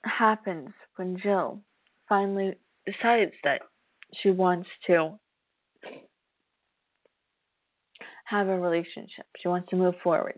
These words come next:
She wants to make a difference inside of her life so that way she can have someone who truly cares about her. What does she do?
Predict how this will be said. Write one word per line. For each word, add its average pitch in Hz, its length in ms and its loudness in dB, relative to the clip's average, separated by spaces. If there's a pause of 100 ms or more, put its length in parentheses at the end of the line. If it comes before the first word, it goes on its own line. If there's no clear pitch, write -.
(100)
She 185 80 2
wants 185 240 4
to 185 80 0
make 185 240 2
a 165 40 -4
difference 170 420 -2
inside 160 320 -6
of - 100 -8
her 170 100 -10
life 165 200 -6
so - 80 -20
that - 140 0
way 175 160 -2
she 190 60 -14
can 175 140 -6
have 175 300 0 (580)
someone 180 200 4
who 180 140 0 (100)
truly 175 240 6
cares 196 380 2
about - 200 -8 (120)
her. 185 200 -8 (3000)
What 190 220 4
does 185 200 4
she 175 120 -2
do? - 120 -10